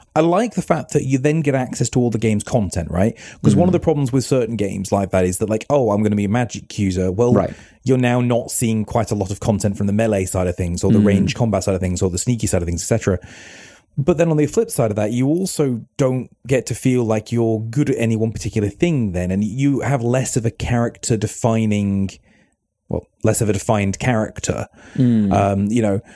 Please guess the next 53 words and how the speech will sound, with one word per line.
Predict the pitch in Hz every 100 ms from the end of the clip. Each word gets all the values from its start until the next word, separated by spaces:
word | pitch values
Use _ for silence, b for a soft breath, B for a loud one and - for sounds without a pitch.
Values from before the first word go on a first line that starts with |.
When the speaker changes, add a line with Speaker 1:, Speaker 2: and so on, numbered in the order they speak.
| B
Speaker 1:
so, | - 202 202 190 -
yeah, | 185 208 196 185 - B B
but | 160 170
I |
guess | 175 190
that | 170
sort | 160
of | 156 143
ties | - 156 139 131
in | 131 120
with | 123 117
the |
fact | 127 123
that, | 117
like, | 117 113 110
you | 120 120 110
are | 107 104
the | 104 113
one, | 110 98 101 98 98 98
you | 107 107
are, | 104 98
like, | 98 98 - B B -
the | 117 107 92 -
mythical | 117 120 - - 104
Dragonborn | 107 107 101 98 95 98
of | 95
legend. | 98 95 - 90 82
But | 123 120
then, | 147 139 135 - _ -
is | 139 120
it | 135
just | - 135 107
you | 117 143
that | 165
can | 185
do | 185 214
this, | 220 190
or | 156
is | 135
it | 131
every | 127 113 113
single | 110 113 107 107 98 -
banded | - 104 101 98
N | 98
P | 98
C | 92 107
you | 98 92
see? | 87 90
You | 85 90
know, | 98 92
Speaker 2:
Mm. |
Speaker 1:
like, | 98 98 - B B B B B -
yeah, | 170 160 131 110